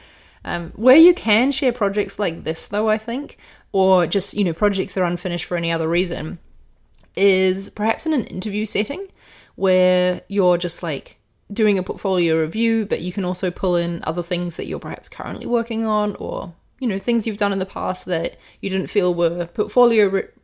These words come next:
ready, but, or worthy, but it relates to, like, maybe the work that the company does or something they're asking you. Perhaps in this unfinished client project, there was those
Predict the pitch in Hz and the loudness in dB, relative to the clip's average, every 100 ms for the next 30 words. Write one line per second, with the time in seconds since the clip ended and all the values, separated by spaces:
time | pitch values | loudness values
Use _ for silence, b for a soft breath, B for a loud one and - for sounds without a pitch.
0 | _ - 214 170 156 226 - - 180 147 | _ -2 0 2 -2 -6 -10 0 0 0
1 | - - 185 170 202 202 - 220 B B | -4 -10 -8 -2 0 0 -2 -8 B B
2 | B - 185 - - 170 180 170 170 - | B -6 -6 -6 -8 -6 -2 0 -2 -4
3 | - - 151 - 156 _ _ _ _ - | -8 -4 -2 -4 -10 _ _ _ _ -8
4 | 135 180 170 170 156 160 - 160 214 233 | -4 -2 0 0 0 0 -2 -10 -2 2
5 | 220 208 190 151 180 156 160 165 170 170 | 4 2 2 -2 -6 -6 -6 -2 -2 -4
6 | 185 180 180 180 B B B 202 185 185 | -8 -4 -4 -4 B B B -8 -2 -2
7 | - - - 202 185 180 - 185 180 180 | -2 -12 -6 -4 -2 -4 -4 -6 -6 -6
8 | 170 - 202 175 - 180 180 175 - - | -8 -8 -6 -6 -6 -8 -4 -4 -6 -20
9 | - 214 190 185 180 | -8 -4 -2 -4 -6